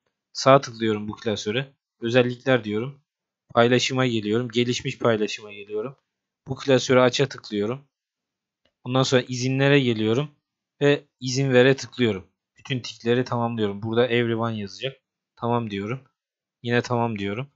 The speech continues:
Sonra paylaşıma geliyorum. Buraya everyone'ı ekliyorum. Everyone'ı seçtim ve ekledim.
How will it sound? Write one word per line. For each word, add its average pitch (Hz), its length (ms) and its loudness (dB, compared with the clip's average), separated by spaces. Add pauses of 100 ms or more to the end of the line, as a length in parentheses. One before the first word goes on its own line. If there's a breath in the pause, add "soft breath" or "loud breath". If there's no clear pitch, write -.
(320)
Sonra 127 260 0
paylaşıma 131 600 6
geliyorum. 117 520 -2 (320)
Buraya 127 340 6 (540)
everyone'ı 131 560 4
ekliyorum. 117 580 -2 (520)
Everyone'ı 117 500 0
seçtim 107 400 -8
ve 113 100 -4
ekledim. 120 480 -6